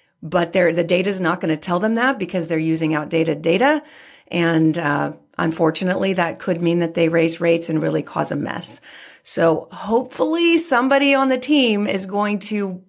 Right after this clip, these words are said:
wake 'em up. But based on the last Fed meetings, it was kind of unanimous. I think there were two that were not in agreement, but it was,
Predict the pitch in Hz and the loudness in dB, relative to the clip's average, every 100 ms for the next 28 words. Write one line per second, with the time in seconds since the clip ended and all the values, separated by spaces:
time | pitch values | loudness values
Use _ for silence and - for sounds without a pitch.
0 | _ _ _ _ - 185 220 226 208 160 | _ _ _ _ -10 -4 -2 0 2 0
1 | - - 180 165 - - - - 196 254 | -2 -2 -2 -4 -14 -20 -16 -2 0 0
2 | 254 220 220 196 190 190 - 208 185 175 | 0 0 0 0 0 0 -4 0 0 0
3 | - 196 208 226 277 285 - - - _ | -4 -2 0 2 0 0 -6 -14 -20 _
4 | _ _ _ _ _ - 214 226 220 226 | _ _ _ _ _ -2 0 2 0 0
5 | 196 214 254 226 226 202 175 233 294 151 | 0 0 0 0 2 4 4 4 2 2
6 | - - 170 208 214 185 165 160 - 185 | -2 -2 0 0 0 0 0 -2 -6 -2
7 | 208 269 294 427 202 165 - 170 165 156 | 0 0 -2 -2 0 -2 -2 0 2 2
8 | - 247 247 240 254 269 269 175 185 175 | 0 -4 -4 -2 0 0 -2 -4 -4 -4